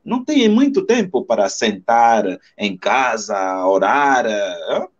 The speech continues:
pregar mesmo aí para os filhos? Por quê? Mana Langevine e depois ao senhor padre.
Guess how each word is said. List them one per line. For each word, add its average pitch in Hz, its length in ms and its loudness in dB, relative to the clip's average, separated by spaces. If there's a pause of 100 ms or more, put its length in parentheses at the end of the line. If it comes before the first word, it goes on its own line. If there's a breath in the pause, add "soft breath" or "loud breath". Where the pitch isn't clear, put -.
(180)
pregar 135 500 2
mesmo 120 420 0
aí 110 120 2
para 107 120 -2
os 104 100 0
filhos? 92 300 -10
Por - 200 -10
quê? - 220 -10 (360)
Mana 151 220 -2
Langevine 135 580 2
e 127 40 -2
depois 131 260 0
ao 123 140 4
senhor 113 180 -2
padre. - 240 -10